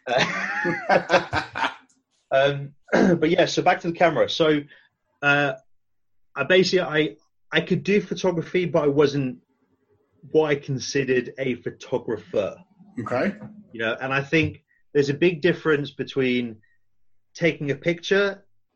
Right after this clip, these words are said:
Speaker 1: and taking a picture.
Speaker 2: Yes. My wife
Speaker 1: You
Speaker 2: is a
Speaker 1: know?
Speaker 2: photographer, so yes,
Speaker 1: Exactly,
Speaker 2: without
Speaker 1: yeah.
Speaker 2: a doubt, you're right. <laughs>
Speaker 1: <laughs>
Speaker 2: Without a doubt.
Speaker 1: Yep. I, I, I know you understand. That's why I said it like that. So
Speaker 2: Yes.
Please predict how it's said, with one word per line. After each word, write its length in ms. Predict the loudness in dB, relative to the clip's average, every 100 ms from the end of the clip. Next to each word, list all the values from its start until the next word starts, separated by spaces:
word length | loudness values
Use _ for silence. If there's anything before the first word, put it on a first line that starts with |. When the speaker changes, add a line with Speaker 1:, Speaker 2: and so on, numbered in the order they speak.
| -12
Speaker 1:
and 160 | -12
taking 380 | -6 -4 -2 -4
a 40 | -10
picture. 960 | -12 -14 -10 -10 -10 -6 -6 -6 -12 _ _ _ -16
Speaker 2:
Yes. 460 | -12 -12 -12 -20 -20 _ -6
My 80 | 2
wife 240 | 4 4
Speaker 1:
You 60 | 0
Speaker 2:
is 60 |
a 40 | -2
Speaker 1:
know? 60 | 0
Speaker 2:
photographer, 580 | 2 2 2 -2 -6
so 280 | -4 0 0
yes, 440 | 2 2 2 0 -2
Speaker 1:
Exactly, 400 | 0 2 2 6
Speaker 2:
without 320 | 6 8 6
Speaker 1:
yeah. 100 | 4
Speaker 2:
a 20 |
doubt, 360 | 4 6 6 4
you're 160 | 4 4
right. 340 | 4 2 2
<laughs> 160 | 2 4
Speaker 1:
<laughs> 0 |
Speaker 2:
Without 1160 | 0 2 2 4 2 4 4 4 4 4 4
a 140 | 2 2
doubt. 380 | 2 2 0 -2 -2
Speaker 1:
Yep. 240 | 0 -2 -4 _ _ -6
I, 160 | 0 0
I, 420 | 2 2 2 2 4
I 20 |
know 120 | 4
you 180 | 4 4
understand. 480 | 4 2 2 2 2
That's 160 | -2 0
why 160 | 0
I 40 | 0
said 200 | 0 -2
it 60 |
like 160 | -2 -4
that. 220 | -6 -8 -4
So 180 | 2
Speaker 2:
Yes. 400 | 2 2 -4 -10